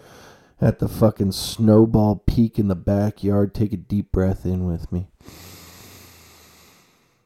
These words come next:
Oh, you're a fucking kid. You're not at school. You're involved in all out mayhem, and this lasts until it's dark out,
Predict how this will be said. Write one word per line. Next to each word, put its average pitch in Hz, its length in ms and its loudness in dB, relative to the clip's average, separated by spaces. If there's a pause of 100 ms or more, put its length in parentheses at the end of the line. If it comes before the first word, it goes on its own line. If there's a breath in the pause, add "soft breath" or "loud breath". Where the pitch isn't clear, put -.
(640 loud breath)
Oh, 98 920 -4
you're 101 220 -4
a 92 40 -6
fucking 101 500 -6
kid. 90 460 -4 (960 loud breath)
You're 98 140 -4
not 92 300 -2
at 101 120 -4
school. 104 600 -4 (1600)
You're 101 140 -2
involved 95 480 -2
in 95 120 -4
all 101 400 -2
out 95 260 -4
mayhem, 101 680 -4
and 92 240 -6
this 95 220 -6
lasts 90 600 -6
until 90 380 -8
it's - 180 -12
dark 92 420 -4
out, 98 300 -2